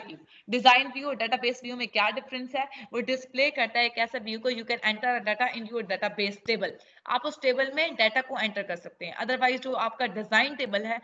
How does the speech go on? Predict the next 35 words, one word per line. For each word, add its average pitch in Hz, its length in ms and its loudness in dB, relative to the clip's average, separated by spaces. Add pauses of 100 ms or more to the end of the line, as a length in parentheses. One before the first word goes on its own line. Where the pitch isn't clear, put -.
(240)
उसमें 247 320 -8
data 214 240 2
type, 247 400 4 (260)
description 220 720 -8
और 262 220 4
your 262 280 -4
data 196 420 -2
type 180 220 -6
आप 214 240 0
कुछ 240 200 -12
भी 285 180 -6 (240)
उसमें 226 220 -10
save 202 300 -4
कर 196 80 -2
सकते 190 280 -10
हैं। 185 260 -14 (680)
ये 247 260 -2
table 269 200 2
of 277 60 0 (120)
creation 240 440 -2
है, 294 240 -6
मतलब 226 240 -4
ये 233 60 0
टे-, 214 220 -10
जैसे 226 320 -4
उन्होंने 233 280 -8
open 226 500 -6
किया 214 340 -4
है, 240 280 0
यहाँ 208 260 -4
से 226 60 -4
आप 208 160 -4
open 220 260 -10
करके 226 280 -4
एक 226 140 -2